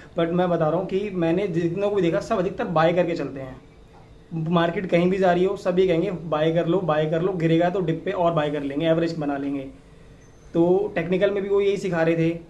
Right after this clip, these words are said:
कि आप कैंडल स्टिक्स देख लीजिए, patterns देख लीजिए, news देखिए, मतलब बहुत सारी चीज़ें। पर उसके बाद क्या हुआ sir,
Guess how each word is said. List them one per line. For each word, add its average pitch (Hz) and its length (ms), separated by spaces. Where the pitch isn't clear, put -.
कि 180 400
आप 160 300
कैंडल 160 300
स्टिक्स 165 340
देख 160 240
लीजिए, 156 400
patterns 160 420
देख 156 160
लीजिए, 151 560
news 170 320
देखिए, 160 520
मतलब 185 220
बहुत 175 200
सारी 180 160
चीज़ें। 151 360
पर 208 100
उसके 214 260
बाद 175 240
क्या 196 100
हुआ 180 120
sir, 180 280